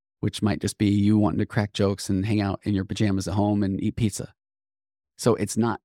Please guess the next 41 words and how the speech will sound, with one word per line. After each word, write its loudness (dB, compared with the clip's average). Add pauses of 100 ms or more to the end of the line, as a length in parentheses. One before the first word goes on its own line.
fake. 0
The -2
persona 2
isn't -2
fake, 0
but 2 (180)
it's -2
tailored 0
to -6
fit -2
your 0
situation. -4 (640)
So 0
it's 0
almost 2
like, -6
uh, -6
trying 2
to 0
choose 2
the 0
right 0
outfit -2
for 0
an 4
interview 2
on -4 (100)
how -2
you, 0
or, 2
or 2
how 2
you 0
behave -2
on -2
the -4
first -6
day 0
of -8
class. -4 (880)
And 2